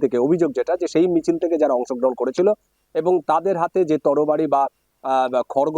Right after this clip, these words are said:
বা অন্য ধরনের অস্ত্র ছিল, সেই অস্ত্র দিয়ে সেই যে তৃণমূলের সমর্থনে বা পার্থ, আহ, ভৌমিকের সমর্থনে যে সমস্ত ফ্লেক্স বা সেই সমস্ত ব্যানার সেখানে লাগানো ছিল, তো সেই সমস্ত ব্যানার, আহ, বা খুলে ফেলা হয় এবং সেগুলো, আহ, মাঝখান দিয়ে চিড়ে ফেলা হয়। এরকম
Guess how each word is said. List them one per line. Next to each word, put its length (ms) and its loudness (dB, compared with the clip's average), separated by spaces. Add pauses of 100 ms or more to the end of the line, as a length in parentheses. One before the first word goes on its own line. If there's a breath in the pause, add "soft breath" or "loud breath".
বা 140 2
অন্য 220 0
ধরনের 320 0 (100)
অস্ত্র 160 -6 (120)
ছিল, 100 0 (120)
সেই 120 4 (140)
অস্ত্র 220 -6
দিয়ে 240 2 (520)
সেই 220 2
যে 60 4
তৃণমূলের 640 0
সমর্থনে 500 0
বা 80 2 (100)
পার্থ, 320 -4
আহ, 380 2
ভৌমিকের 400 0
সমর্থনে 400 -2
যে 120 -2
সমস্ত 220 -4 (100)
ফ্লেক্স 360 -2
বা 140 2
সেই 160 -8
সমস্ত 200 -8 (580)
ব্যানার 320 2
সেখানে 320 0
লাগানো 240 -2 (120)
ছিল, 120 2 (460)
তো 120 -12
সেই 160 2
সমস্ত 200 -2 (100)
ব্যানার, 240 2 (100)
আহ, 240 2
বা 60 0 (100)
খুলে 220 2
ফেলা 200 0
হয় 200 2
এবং 120 0 (100)
সেগুলো, 240 0 (340)
আহ, 160 -4 (100)
মাঝখান 320 -2
দিয়ে 100 0 (260)
চিড়ে 240 2
ফেলা 180 -2
হয়। 140 -6 (360)
এরকম 220 0